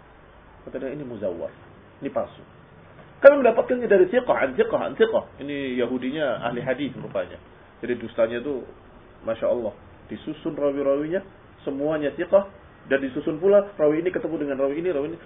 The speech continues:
Sehingga bersambung, muttasil sanad. Masya Allah. Ya. Tapi tetap dia mengatakan ini muzawwar. Dari siapa sahabatnya?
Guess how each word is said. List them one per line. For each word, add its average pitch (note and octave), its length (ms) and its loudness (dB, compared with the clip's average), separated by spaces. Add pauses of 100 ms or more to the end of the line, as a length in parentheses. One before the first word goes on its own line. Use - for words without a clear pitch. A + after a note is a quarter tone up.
Sehingga F3+ 160 2
bersambung, F3 640 2
muttasil C#3 400 0 (160)
sanad. F#3 240 6 (1200)
Masya C#4+ 240 2
Allah. - 160 -2 (320)
Ya. - 100 -10 (800)
Tapi D#3+ 220 0
tetap - 340 0
dia C#3+ 160 -2
mengatakan B2+ 560 -6
ini C3+ 240 -6
muzawwar. G2 560 -6 (960)
Dari F#3 320 0
siapa - 320 -2 (400)
sahabatnya? G#2 600 -4